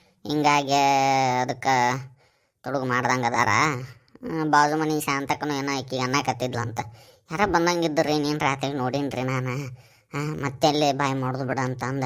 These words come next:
ಸುಮ್ಮಾದ್ನಿ ಅಂತಂದ್ರ, ಅದಕ್ಕೆ, ಆ,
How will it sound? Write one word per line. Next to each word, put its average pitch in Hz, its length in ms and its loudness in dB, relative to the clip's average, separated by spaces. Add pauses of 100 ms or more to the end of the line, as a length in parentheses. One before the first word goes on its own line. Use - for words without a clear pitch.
ಸುಮ್ಮಾದ್ನಿ 131 540 -4
ಅಂತಂದ್ರ, 139 460 -4 (640)
ಅದಕ್ಕೆ, 135 640 0 (460)
ಆ, 135 260 -8